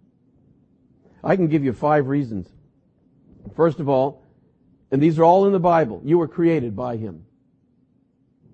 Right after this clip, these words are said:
That's a pretty good reason to be your king, don't you think? You wouldn't exist without him.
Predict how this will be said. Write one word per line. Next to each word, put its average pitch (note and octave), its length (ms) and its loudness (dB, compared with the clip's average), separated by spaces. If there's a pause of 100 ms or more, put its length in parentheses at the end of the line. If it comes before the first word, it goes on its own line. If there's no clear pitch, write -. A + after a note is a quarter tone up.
(1000)
That's E3 180 -2
a - 40 -20
pretty F#3 220 0
good D#3+ 200 0
reason C3+ 440 -2 (400)
to C3 80 -8
be A#2+ 300 -4
your A#2+ 120 -4
king, A#2 320 -6
don't C3 240 -8
you G3+ 60 -8
think? G3+ 260 -8 (680)
You E3 100 0
wouldn't G#3+ 200 4
exist A3+ 300 0
without E3+ 320 2
him. C#3 300 -4